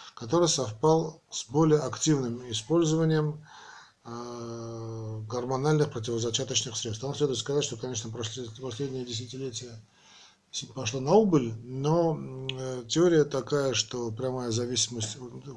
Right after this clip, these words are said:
собственно, гормональных противозачаточных средств. Но как бы то ни было, эта теория существует, она имеет под собой,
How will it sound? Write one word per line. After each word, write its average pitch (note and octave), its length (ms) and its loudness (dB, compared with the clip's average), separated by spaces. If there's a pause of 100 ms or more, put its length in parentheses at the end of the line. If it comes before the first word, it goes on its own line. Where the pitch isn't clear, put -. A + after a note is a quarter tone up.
собственно, A#2 560 -2 (380)
гормональных B2+ 560 0
противозачаточных A2+ 840 -2
средств. A2 320 -6
Но B2 120 -6
как C3 160 -4
бы B2 100 -2
то B2 140 -4
ни D#3+ 100 0
было, E3+ 160 0
эта A#2+ 260 -2
теория A2+ 320 -2
существует, A2+ 540 -4
она A#2 140 -4
имеет A2+ 260 -4
под G#2+ 140 -6
собой, G#2+ 340 -2